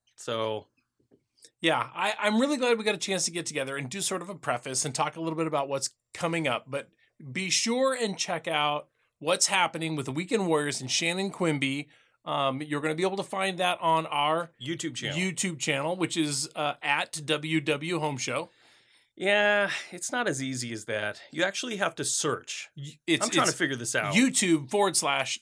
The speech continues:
Speaker 2: W W Home Show.
Speaker 1: If, uh, if anybody's listening and they're a YouTube person that knows how to YouTube, will you email me? We, uh, it's, uh, weekend warriors at par dot com. Email me and tell me how to make it so where when I search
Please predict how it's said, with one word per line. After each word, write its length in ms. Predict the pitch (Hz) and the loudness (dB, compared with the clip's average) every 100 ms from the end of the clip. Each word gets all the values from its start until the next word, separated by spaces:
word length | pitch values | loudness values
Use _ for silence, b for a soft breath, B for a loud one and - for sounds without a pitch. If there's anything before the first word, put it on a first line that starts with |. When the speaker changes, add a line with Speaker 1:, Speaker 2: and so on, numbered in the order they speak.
| 139 | -4
Speaker 2:
W 300 | 143 135 131 | -6 -2 -2
W 260 | 127 120 113 | -2 -4 -6
Home 140 | 120 | -8
Show. 160 | - - - | -10 -16 -10
Speaker 1:
If, 260 | 147 123 | -8 -4
uh, 160 | 143 123 | -2 -2
if 100 | 131 | -2
anybody's 360 | 180 240 208 131 | -4 -2 0 0
listening 480 | 131 127 139 117 110 | 0 0 0 -4 -6
and 100 | 107 | -6
they're 140 | 113 | -6
a 80 | 107 | -6
YouTube 640 | 110 131 127 131 120 107 - _ _ _ _ | -4 -6 -6 -6 -8 -10 -18 _ _ _ _
person 400 | - 127 - 131 | -6 -4 -4 -4
that 160 | 127 113 | -6 -4
knows 380 | 117 113 123 120 | -2 -2 -4 -4
how 160 | 120 | -2
to 80 | 120 | -2
YouTube, 400 | 110 117 - 127 139 _ _ _ _ _ _ _ _ _ _ _ _ | -4 -10 -8 -10 -12 _ _ _ _ _ _ _ _ _ _ _ _
will 140 | 139 160 | -10 -6
you 180 | 247 151 | -6 0
email 300 | 151 151 143 | 2 4 4
me? 300 | 143 147 - _ _ _ | 4 2 -2 _ _ _
We, 260 | 131 165 - | -6 -6 -2
uh, 140 | 135 123 | 0 0
it's, 180 | 117 135 131 123 | -4 -12 -12 -6
uh, 140 | 113 | -4
weekend 420 | 120 185 190 147 | -4 -2 0 0
warriors 400 | 139 143 139 131 135 - | -2 -2 -2 -4 -6 -4
at 280 | 131 151 - | -2 -4 -2
par 260 | 151 151 | 0 2
dot 260 | 135 131 135 | 0 -4 -2
com. 500 | 147 113 107 107 101 _ - | 0 0 0 -6 -12 _ -14
Email 300 | 175 180 147 | -8 -2 -2
me 140 | 135 | -2
and 100 | 123 | -4
tell 200 | 120 147 | -4 -2
me 120 | 143 120 | -2 -2
how 160 | 135 | -2
to 60 | 120 | -2
make 380 | 113 127 139 131 | -4 -4 -2 -2
it 220 | 98 - | -6 -8
so 120 | 123 | -8
where 200 | 117 117 | -4 -4
when 140 | 110 | -4
I 140 | 131 170 | -2 0
search 720 | 160 - 196 98 - - | 0 2 4 2 -2 -8